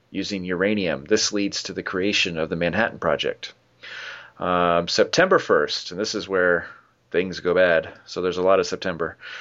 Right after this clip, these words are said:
September first, at four forty-five Central European Time, the German battleship... Uh, Schleswig-Holstein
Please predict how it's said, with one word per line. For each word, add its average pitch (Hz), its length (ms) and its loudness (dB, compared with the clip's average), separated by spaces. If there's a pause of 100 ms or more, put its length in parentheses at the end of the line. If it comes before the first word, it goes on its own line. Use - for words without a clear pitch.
(160)
September 165 440 4
first, 120 420 4
at 80 140 0
four 135 200 6
forty-five 123 640 6
Central 117 320 -4
European 110 460 0
Time, 87 500 -2
the 87 100 -2
German 113 340 2
battleship... 110 580 6 (760)
Uh, 95 480 6 (680)
Schleswig-Holstein 107 2000 0